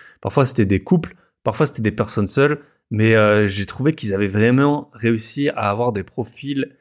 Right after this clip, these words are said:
très différents. Donc on attaque avec le premier couple, Matt et Amani. Alors ce premier couple, Matt et Amani, il s'agit d'un couple, ils ont deux enfants, ils sont assez jeunes, je pense qu'ils doivent avoir la trentaine maximum.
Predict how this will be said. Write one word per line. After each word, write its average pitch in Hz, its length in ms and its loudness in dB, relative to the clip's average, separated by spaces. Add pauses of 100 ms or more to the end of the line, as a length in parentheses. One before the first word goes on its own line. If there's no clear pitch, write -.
(200)
très - 180 0
différents. 107 460 -2 (1080)
Donc 135 180 2
on 139 80 2
attaque 135 420 2
avec 123 320 -2
le 127 80 0
premier 135 320 0
couple, - 320 -4 (460)
Matt 117 400 -2
et 110 160 -8
Amani. 95 480 -10 (1120)
Alors 143 200 4
ce - 140 0
premier 156 360 2
couple, - 340 -4
Matt 120 460 2
et 110 180 0
Amani, 120 520 4
il 110 80 -2
s'agit 107 300 2
d'un 104 180 0
couple, - 440 -4
ils 101 260 -2
ont 95 120 0
deux 135 340 2
enfants, 139 280 0
ils 123 40 0
sont 107 180 2
assez 107 220 2
jeunes, 101 220 0
je - 60 -10
pense - 220 -6
qu'ils 98 180 -8
doivent 95 140 2
avoir 92 200 2
la 92 120 -2
trentaine 107 420 -2
maximum. 107 560 -2